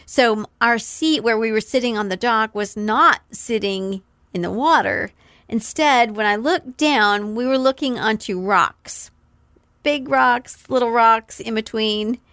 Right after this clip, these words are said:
as well as dirt underneath them. And there was even some trash that had accumulated at the shoreline.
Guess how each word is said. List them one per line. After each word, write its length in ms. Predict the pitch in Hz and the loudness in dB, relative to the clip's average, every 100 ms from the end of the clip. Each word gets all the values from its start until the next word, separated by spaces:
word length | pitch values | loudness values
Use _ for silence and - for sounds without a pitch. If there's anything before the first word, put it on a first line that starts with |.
| _ _ _ _ _ _ - | _ _ _ _ _ _ 0
as 220 | 233 226 | 0 2
well 300 | 262 285 285 | 2 2 2
as 320 | 220 214 202 | 0 -4 -6
dirt 480 | 185 202 208 254 - - | -6 0 0 0 -4 -4
underneath 500 | 208 214 214 233 247 | -2 0 -2 -4 -2
them. 480 | 269 277 277 294 285 _ _ _ _ _ - | -2 0 0 -2 -6 _ _ _ _ _ -2
And 80 | 247 | 0
there 80 | |
was 140 | 247 247 | 0 0
even 340 | 330 508 466 | 0 2 -2
some 240 | - 202 190 | -4 -10 -10
trash 640 | - 254 240 294 - - | -2 2 2 2 -4 -8
that 220 | - 214 | -2 -2
had 180 | 202 196 | 0 -4
accumulated 880 | 202 - 254 247 247 233 226 233 226 | -4 -6 -2 0 0 0 0 0 -2
at 160 | 220 - | -4 -8
the 60 | |
shoreline. 840 | - 226 208 226 226 254 262 262 | -12 -6 -4 -2 0 0 0 -2